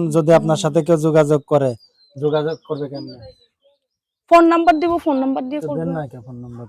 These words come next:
Speaker 2: হুম।
Speaker 1: এইটা কি আপনার নাম্বার?
Speaker 2: হুম।
Speaker 1: আচ্ছা, যাক, ভালো। এই যে পঁচাশি লাস্টে। হুম?
Speaker 2: হুম,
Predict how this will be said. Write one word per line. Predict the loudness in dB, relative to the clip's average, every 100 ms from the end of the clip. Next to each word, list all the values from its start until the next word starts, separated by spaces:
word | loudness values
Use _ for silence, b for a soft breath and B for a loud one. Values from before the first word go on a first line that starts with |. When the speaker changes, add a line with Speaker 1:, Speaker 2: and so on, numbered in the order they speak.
| _ _
Speaker 2:
হুম। | _ -16 -14 -18 -20 _ _ _ _ _ -8
Speaker 1:
এইটা | -4 -4
কি | 2 2
আপনার | 2 -2
নাম্বার? | 0 0 0 -2 -4 _ _ _ _ _ _ _
Speaker 2:
হুম। | -8 -6 -8 -10 -16 _ _ _ _ _ _ _ _ -10
Speaker 1:
আচ্ছা, | -10 -8 -12
যাক, | -6 -8 -6
ভালো। | -6 -4 -6 -12 _ _ _ _ _ -10
এই | -4
যে | 0 0 0 -6 _ _ _ -20 _ _ _ _ _ _
পঁচাশি | -6 2 2 2
লাস্টে। | -4 -6 -8 -20 -20 _ _ _ _ _ _ _ _ _ _ _ _ _
হুম? | -8 -6 -8
Speaker 2:
হুম, | 0 2 2